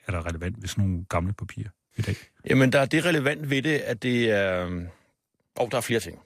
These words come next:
Speaker 2: Nu starter jeg fra en ende af. Altså, øh, tilbage på det tidspunkt, der var der en meget stor og meget ophedet debat om, om masseaflytning, masseovervågning af, af folks private kommunikation, øh, i det regi, som blev kaldt Echelon dengang. Øhm,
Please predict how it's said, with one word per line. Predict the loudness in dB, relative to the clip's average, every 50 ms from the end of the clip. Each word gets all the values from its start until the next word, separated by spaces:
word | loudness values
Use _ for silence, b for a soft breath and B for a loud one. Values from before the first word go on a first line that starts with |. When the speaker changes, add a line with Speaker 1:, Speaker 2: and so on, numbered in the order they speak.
| _ -8
Speaker 2:
Nu | -2
starter | 0 0 2 2
jeg | 0 -2
fra | -4
en | -6
ende | -6 -6 -8 -10
af. | -10 -14 _ _ _ _ -6
Altså, | -4 -2 0
øh, | 2 2 2 2 2 0 -4 -8 -12 -18 -20 _ _ _ _ -6
tilbage | -4 0 2 2 2 2
på | 0
det | -2 -2
tidspunkt, | -2 0 -2 -2 -2 -2 -4 -4 -4
der | -2 0
var | 0 0 2
der | 0 0
en | 0
meget | 0 0 0 0
stor | -2 -4 -2 -2
og | -2
meget | -2 -2 -2
ophedet | -2 -4 -4 -4 -6 -8 -8 -8
debat | -10 -8 -4 -4 -4 -4 -4 -8 -10
om, | -8 -8 -8 -8 -8
om | -8 -8 -6
masseaflytning, | -4 -2 0 0 0 0 0 0 0 -2 -4 -4 -4 -4 -2
masseovervågning | -2 0 0 0 0 2 0 0 0 -2 -2 -2 -4 -6 -6 -6 -6
af, | -6 -6 -6 -6 -8 -8
af | -8 -6
folks | -4 -4 -6 -6 -4
private | -4 -2 -2 -2 -2 -4
kommunikation, | -4 -4 -4 -4 -4 -4 -2 -4 -4 -4 -6 _ b b b b b b b b b 0
øh, | 0 2 2 2 2 0 0 0 -2 -4 -6 _ -2
i | 0
det | 2 4 2 2
regi, | 2 0 0 0 0
som | 0 0 0
blev | -2 -2
kaldt | 0 -2 -2 -2 -2
Echelon | -2 -2 0 0 0 -2 -2 -4
dengang. | -6 -8 -8 -10 -12 -12 -14 _ _ _ _ _ _ _ _ _ _ _ _ _ _ _ _ _ _ _ _ _ _ _ _ -10 -4 0
Øhm, | 0 2 2 0 -2 -4 -6 -8